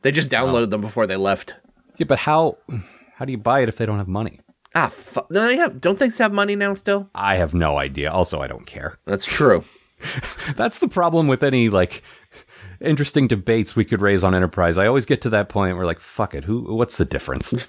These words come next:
Speaker 1: just like, mm, I don't really care enough to continue this conversation.
Speaker 2: If I pull on any thread relating to Archer, it still leads back to Archer, so it's like, blech.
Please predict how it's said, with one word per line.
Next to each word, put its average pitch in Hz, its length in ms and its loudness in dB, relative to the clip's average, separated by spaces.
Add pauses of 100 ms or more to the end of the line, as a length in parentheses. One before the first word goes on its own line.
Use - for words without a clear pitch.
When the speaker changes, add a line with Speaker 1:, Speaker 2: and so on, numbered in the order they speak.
Speaker 1:
just 165 240 0
like, 143 300 0
mm, 160 480 0 (440)
I 156 220 2
don't 127 360 2
really 113 280 4
care - 340 2
enough 95 240 0
to 90 320 0
continue 101 420 2
this - 180 -2
conversation. 85 760 -4 (260)
Speaker 2:
If - 160 -4
I 143 60 2
pull 156 380 -2
on 131 120 2
any 117 160 4
thread 120 300 0
relating 107 360 4
to - 60 -2
Archer, 98 380 0
it 82 80 -6
still 113 240 0
leads 98 200 0
back 98 220 0
to 104 80 -2
Archer, 92 380 0
so - 160 -6
it's 78 140 -4
like, 73 100 -4
blech. 80 480 -2